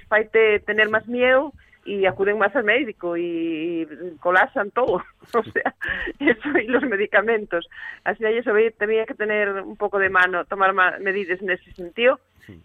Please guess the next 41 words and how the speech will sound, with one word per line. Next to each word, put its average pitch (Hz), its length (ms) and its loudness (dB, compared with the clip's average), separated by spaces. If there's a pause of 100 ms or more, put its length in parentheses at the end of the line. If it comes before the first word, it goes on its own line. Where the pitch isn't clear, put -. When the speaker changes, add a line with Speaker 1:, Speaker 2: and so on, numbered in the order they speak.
Speaker 1:
y 185 320 -2
mejorar, 180 680 2
sobre 165 240 -6
todo, 170 200 -4
esto 165 200 -6
de 160 60 -4
la 160 80 -2
atención 160 440 -10
primaria 160 360 -8
y - 20 -8
las 151 140 -12
especialidades. 147 720 -8
Yo 151 120 -14
creo 165 120 -10
que 170 80 -16
podemos 170 340 -4
mejorar 180 520 0
y 175 240 -10
estoy 202 340 0
muy 226 180 -2
de 233 80 4
acuerdo 190 400 0
con 180 160 -8
Nicolás 170 380 -4 (460)
que 190 280 0 (220)
cuando 170 260 2
hay 208 160 6
una 196 300 0
cosa 196 320 -4
importante 165 640 -6 (420)
hay 180 180 2
que 180 140 -4
de-, 165 200 -2
de 175 160 -8
ir 180 160 -2
a 170 100 0
la 165 160 0
pu-, - 160 -4
a 185 60 2
lo 180 80 0
público, 165 520 -8